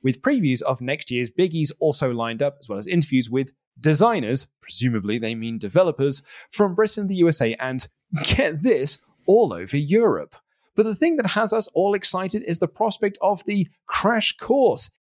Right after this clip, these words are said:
whereby a number of our journalist peers pass on their sage-like wisdom to the salivating public. We fully expect our forums to be alive with bile about this one.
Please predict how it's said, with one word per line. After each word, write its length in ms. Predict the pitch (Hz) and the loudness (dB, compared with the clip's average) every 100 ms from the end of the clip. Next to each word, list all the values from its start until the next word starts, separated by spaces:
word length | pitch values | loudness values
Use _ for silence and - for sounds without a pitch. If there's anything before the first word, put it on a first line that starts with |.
| - | -4
whereby 480 | 117 156 139 143 | 2 2 0 -2
a 60 | 147 | -2
number 300 | 117 156 151 | -2 -2 -2
of 100 | 123 | -2
our 140 | 127 | -4
journalist 380 | 123 143 151 143 | -2 -2 0 -2
peers 280 | - 131 151 | -2 0 0
pass 340 | - 185 196 | -2 -2 0
on 160 | 202 190 | 0 0
their 140 | 175 | 0
sage-like 520 | 165 - 214 214 202 175 | 0 -2 -4 -4 -4 -2
wisdom 360 | 190 - 196 - - | -2 -2 -4 -6 -10
to 80 | - | -2
the 60 | 180 | 0
salivating 680 | - 160 156 147 123 143 | 0 -2 -2 -2 -2 -4
public. 400 | 131 202 165 95 _ _ - | -2 -2 -2 -6 _ _ -12
We 60 | |
fully 260 | - 151 143 | -4 -2 -2
expect 380 | 139 - 127 131 | -2 -4 -2 0
our 100 | 123 | -2
forums 320 | 214 214 170 | -2 -2 -2
to 60 | 151 | -2
be 120 | 147 | 0
alive 420 | 147 147 175 165 | 2 0 0 0
with 300 | 160 170 117 | 2 0 0
bile 500 | - 175 196 139 135 - | 0 0 2 0 -2 -4
about 340 | 135 101 90 | -6 -6 -4
this 220 | 127 123 | -2 -2
one. 220 | 110 85 | -2 -6